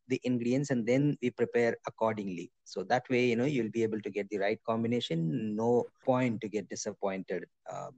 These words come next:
you know, you know that these are the resource which you get on that particular day, and, um, it's about bringing the best from those ingredients. And, uh, a simple, you know, a chicken and mayo,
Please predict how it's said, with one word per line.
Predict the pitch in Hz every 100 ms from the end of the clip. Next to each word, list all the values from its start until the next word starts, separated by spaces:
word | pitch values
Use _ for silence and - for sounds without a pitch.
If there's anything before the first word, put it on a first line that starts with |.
| -
you |
know, | 110 120
you | 110 117
know | 127 135
that | 113 107
these | 117 110
are | 110
the | 107 98
resource | 98 117 117 117 -
which | 101 -
you | 90 101 95
get | 117 151 -
on | 101 95
that | 101 - _ _ _ _
particular | 92 98 98 98
day, | 101 156 185 _ _ _ - _ _
and, | 95 95 95
um, | 98 98 98 95 - _ -
it's | 117
about | 113 104 113 113 -
bringing | 120 117 113
the | 110
best | 107 107 - - -
from | 107 104
those | 104 117 113
ingredients. | 107 104 92 87 - - _ _ - - - -
And, | - 92 95 92
uh, | 95 98 98 95 -
a |
simple, | 127 - 156 151 151 139 131
you | 120
know, | 113 - -
a | 127
chicken | - 123 139
and | 131 117
mayo, | 113 120 123 -